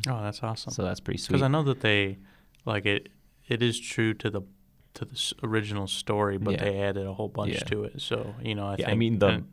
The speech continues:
Speaker 2: the, uh, novella is only a hundred and sixty-three pages, so
Speaker 1: Mm-hmm.
Speaker 2: you think, especially, like, in a book, a lot of that's just kind of describing what we see on the screen. So
Speaker 1: Yeah.
Speaker 2: you'd cut out that, the plot's probably, you know,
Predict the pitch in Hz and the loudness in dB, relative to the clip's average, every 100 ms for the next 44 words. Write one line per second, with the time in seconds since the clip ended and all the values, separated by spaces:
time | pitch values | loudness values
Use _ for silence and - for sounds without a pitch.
0 | - 101 92 - - - 87 - - - | 0 0 0 -12 -12 -2 -2 -2 -8 -20
1 | - - _ 104 95 92 95 98 92 87 | -20 -20 _ -2 2 4 8 6 6 0
2 | 92 87 85 92 90 85 85 - - - | 0 0 0 0 0 -2 -4 -6 -8 -8
3 | 95 139 120 - - 101 - - - - | -10 -6 -8 -4 -4 -4 -6 -6 -4 0
4 | 104 107 - 104 - 95 104 - - _ | 0 -2 -4 -8 -4 -4 -6 -10 -20 _
5 | - - - - - - 95 - 92 87 | -20 -20 -18 -6 -6 0 0 0 -2 -2
6 | 85 - 92 85 73 110 - - - 92 | -2 -4 -4 -2 2 2 2 -14 -8 -4
7 | 87 82 87 - - - - - 95 98 | -2 -2 -2 -4 -4 -8 -8 -6 -6 -4
8 | 98 - - 101 95 98 98 - 95 92 | -4 -6 -2 0 0 -2 -2 -2 -2 -2
9 | - 98 95 95 98 - - 98 - - | -2 0 0 0 -6 -10 -8 -6 -6 -6
10 | - - 98 - 98 101 - - - - | -6 -6 -6 -4 -2 -2 -6 -6 -2 -2
11 | - 50 - - - - - - - - | 0 -2 -2 -10 -6 0 0 -2 -4 -4
12 | - - 95 101 101 101 | -6 -8 -8 -6 -6 -6